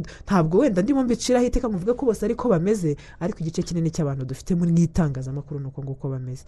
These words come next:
Ubwo rero ahubwo twibaze ngo abantu dusaba kugira uruhare mu kurwanya no gu-, no gu-, no kutareberera ibijyanye n'ingengabitekerezo ya Jenoside, bafite ubwo bushake? Icyo ni kimwe. Ese bafite ubumenyi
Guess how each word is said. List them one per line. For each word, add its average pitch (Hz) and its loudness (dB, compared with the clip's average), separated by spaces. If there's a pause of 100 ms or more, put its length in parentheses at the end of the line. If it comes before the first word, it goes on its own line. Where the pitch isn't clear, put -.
(320)
Ubwo 170 6
rero 254 12
ahubwo 233 8
twibaze 196 4
ngo 160 2 (340)
abantu 165 0
dusaba 165 -6
kugira 156 -4
uruhare 185 -2
mu 160 -2
kurwanya 139 -6
no 165 -4
gu-, 180 0 (340)
no 175 2
gu-, 180 0
no 180 0
kutareberera 180 2 (240)
ibijyanye 170 2
n'ingengabitekerezo 156 0
ya 139 -2
Jenoside, 143 -4 (440)
bafite 156 -4
ubwo 143 -8
bushake? 180 -8
Icyo - -8
ni 160 -6
kimwe. - -12 (240)
Ese - -2
bafite 180 -4
ubumenyi 143 -4